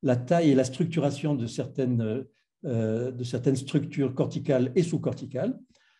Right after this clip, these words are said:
Et c'est cette, euh, ce pattern de, de, d'organisation cérébrale qui, euh, génère, euh, euh, différents processus cognitifs plus ou moins altérés dans certains cas. Et là, on a au niveau le plus superficiel, la clinique,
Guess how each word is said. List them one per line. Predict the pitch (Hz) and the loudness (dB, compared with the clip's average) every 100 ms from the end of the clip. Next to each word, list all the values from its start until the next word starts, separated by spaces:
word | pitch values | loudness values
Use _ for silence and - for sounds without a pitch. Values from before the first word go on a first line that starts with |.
| _ _ - | _ _ 4
Et | 202 196 | 4 2
c'est | - 175 | 0 2
cette, | - - - 165 165 - | 2 0 2 2 2 4
euh, | 135 123 117 117 101 - | 6 6 4 2 -2 -4
ce | - | -6
pattern | 123 165 165 190 214 131 117 117 | 0 2 4 4 4 0 -2 -4
de, | 110 110 | -4 -4
de, | 101 117 110 | -2 -2 -2
d'organisation | 113 113 139 139 143 123 131 - 123 | 0 2 4 4 4 4 0 -4 -4
cérébrale | 123 107 95 165 226 - - _ _ | -4 -2 0 2 0 -4 -18 _ _
qui, | - 156 165 160 165 | 0 4 6 6 4
euh, | 143 120 117 113 117 123 | 0 0 0 -2 -4 -2
génère, | 113 131 120 127 175 160 | 2 4 4 4 0 -2
euh, | - - 120 120 120 - _ _ - | -6 -4 -2 -2 -6 -14 _ _ -8
euh, | 143 127 | -6 -2
différents | 123 143 151 147 | 0 2 2 2
processus | - 151 143 123 165 | 4 2 2 0 0
cognitifs | - 139 107 - 151 190 - - | 2 2 2 0 0 0 -4 -2
plus | 175 135 | 0 2
ou | |
moins | 127 160 185 | 0 0 0
altérés | 151 143 127 104 123 160 | 0 0 -2 -2 -2 0
dans | 123 | -2
certains | 127 123 110 | -4 -8 -8
cas. | - - _ _ - _ _ _ | -10 -14 _ _ -20 _ _ _
Et | 123 151 160 | 4 4 4
là, | 127 156 | 2 2
on | 120 117 | 2 2
a | 123 - - - | 0 -2 -8 -2
au | |
niveau | 127 139 120 135 120 107 104 | 4 4 6 6 4 2 -4
le | 101 | -8
plus | - 120 110 | -6 -4 -2
superficiel, | - 117 123 - - 151 | -2 0 -2 -4 -2 0
la | 131 | 0
clinique, | - 135 131 208 | -2 -6 -2 -2